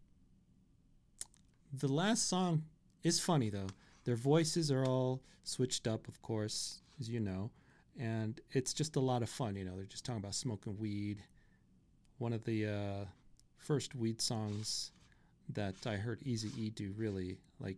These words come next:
all entirely dedicated to weed. Um, and there you have it, you know. So as a, what, twelve-year-old or whatever I was, like, like, wow, learning about weed, learning about drinking forties,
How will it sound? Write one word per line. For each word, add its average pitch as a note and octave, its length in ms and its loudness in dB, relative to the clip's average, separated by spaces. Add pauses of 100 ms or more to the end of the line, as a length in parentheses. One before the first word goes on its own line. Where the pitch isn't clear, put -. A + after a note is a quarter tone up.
(160)
all C3+ 200 2
entirely A#2+ 540 0
dedicated A2 580 -6
to - 80 -10
weed. F#2+ 440 -4 (720)
Um, F#2+ 380 -6 (580)
and A2 140 0
there A2+ 120 0
you G2+ 160 0
have G#2+ 260 -2
it, - 140 -6
you F#2+ 100 -6
know. F#2 260 -6 (840)
So A2+ 300 0
as B2 220 2
a, A2 300 2 (260)
what, G#2 300 -2
twelve-year-old C#3+ 720 2
or A2 160 2
whatever B2+ 420 0
I B2 60 2
was, B2 500 2
like, F#2+ 220 -4 (640)
like, - 120 -8 (240)
wow, G#2 400 -6 (760)
learning C3 420 6
about B2 320 0
weed, C3+ 480 2 (800)
learning D3+ 360 6
about C#3+ 240 2
drinking D#3 320 0
forties, C3+ 720 2